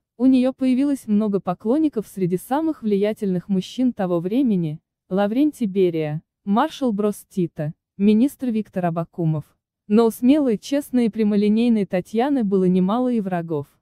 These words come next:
В браке с Горбатовым он любил, а она позволяла себя любить. Окуневская влюбилась в иностранца,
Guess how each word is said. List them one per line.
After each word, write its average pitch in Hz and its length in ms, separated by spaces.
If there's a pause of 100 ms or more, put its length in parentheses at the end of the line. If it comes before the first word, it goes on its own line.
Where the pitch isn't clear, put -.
(420)
В 202 140
браке 294 340
с 302 60
Горбатовым 226 880
он 254 200
любил, 180 480 (300)
а 196 180
она 208 180
позволяла 196 580
себя 180 300
любить. 160 560 (300)
Окуневская 277 720
влюбилась 277 500
в 202 60
иностранца, 220 840